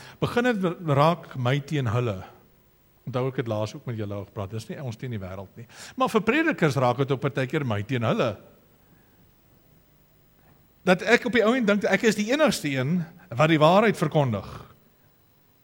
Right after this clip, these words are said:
En ek sien nie my kollegas raak waar hulle is nie. En erken hulle nie. Daar's baie dwaalleraars gewees in die omgewing, maar Paulus het sy manne gehad, wie hy kon gebruik het, wie hy kon gestuur het, en 'n span waar sy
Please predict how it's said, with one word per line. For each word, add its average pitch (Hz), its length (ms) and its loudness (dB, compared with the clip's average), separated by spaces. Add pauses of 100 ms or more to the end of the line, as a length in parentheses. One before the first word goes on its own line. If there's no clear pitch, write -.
(600)
En 147 100 -2
ek 139 100 -2
sien 202 240 -2
nie 202 100 2
my 147 140 -2
kollegas 127 560 -2
raak 98 340 -6
waar 95 260 -6
hulle 107 140 -14
is - 220 -18
nie. - 140 -20 (800)
En 127 140 -6
erken 113 320 -6
hulle 104 160 -10
nie. 104 80 -18 (220)
Daar's 185 220 6
baie 247 300 8
dwaalleraars 214 580 4
gewees 180 300 4
in 180 60 -2
die 165 80 0
omgewing, 190 420 0
maar 147 140 0
Paulus 220 400 0
het 165 120 -8
sy 147 120 -2
manne 135 280 0
gehad, 127 380 -4 (200)
wie 156 180 2
hy 151 100 2
kon 147 180 -2
gebruik 151 460 0
het, 202 160 -2
wie 135 100 0
hy 120 80 0
kon 117 180 -6
gestuur 208 400 -2
het, 247 160 -4 (880)
en 123 60 -2
'n 113 40 0
span 156 280 -2
waar 120 200 0
sy 147 160 -8